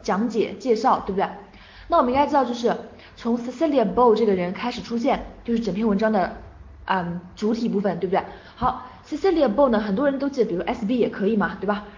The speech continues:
然后C B都可以，反正就记谐音就好了。好，他说这个人呢是一个很重要的 poetry，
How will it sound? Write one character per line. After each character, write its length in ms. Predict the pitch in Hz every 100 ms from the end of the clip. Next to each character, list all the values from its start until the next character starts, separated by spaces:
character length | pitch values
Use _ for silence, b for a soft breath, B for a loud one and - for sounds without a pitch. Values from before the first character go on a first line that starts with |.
| -
然 120 | 208
后 80 | 214
C 240 | - 277
B 180 | - 240
都 160 | 233 247
可 140 | 233
以， 220 | 185 - - -
反 100 | 190
正 120 | 240
就 40 | 240
记 80 |
谐 200 | 240 -
音 120 | 202 233
就 120 | 240
好 160 | 202
了。 160 | 160 - - -
好， 120 | 202
他 120 | 254
说 240 | 339 339 B B -
这 120 | 370
个 80 | 254
人 140 | 185
呢 100 | 214
是 140 | 226 254
一 40 |
个 80 | 202
很 200 | 208 180
重 200 | 175 277
要 120 | 240
的 80 | 185
poetry， 460 | - 233 233 233